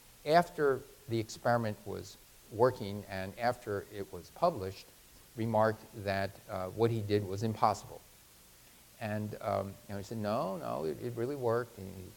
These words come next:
Charlie's a very quietly confident person. He said, "No, it, it, it's really working." And he said, "No, no, no, no, it violates the uncertainty principle."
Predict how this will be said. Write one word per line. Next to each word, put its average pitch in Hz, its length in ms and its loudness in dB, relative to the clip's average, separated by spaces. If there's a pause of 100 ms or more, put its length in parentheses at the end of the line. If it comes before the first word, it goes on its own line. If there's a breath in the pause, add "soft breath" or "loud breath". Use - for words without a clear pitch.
(180)
Charlie's 101 400 -2
a 92 60 -8
very 95 320 -2 (160)
quietly 101 580 2
confident 95 460 -8
person. 85 320 -12
He 101 60 -10
said, 104 220 -14
"No, 117 220 -6 (160)
it, 117 100 -12 (160)
it, 113 80 -12 (140)
it's 107 140 -16
really 120 180 -2
working." 123 480 -6 (480 loud breath)
And 95 100 -14
he - 0 -
said, 98 120 -6
"No, 107 120 0
no, 110 160 0
no, 101 80 -2
no, 92 100 -6 (180)
it 87 80 -18
violates 98 340 0
the 98 60 -8
uncertainty 92 500 -8
principle." 92 400 -12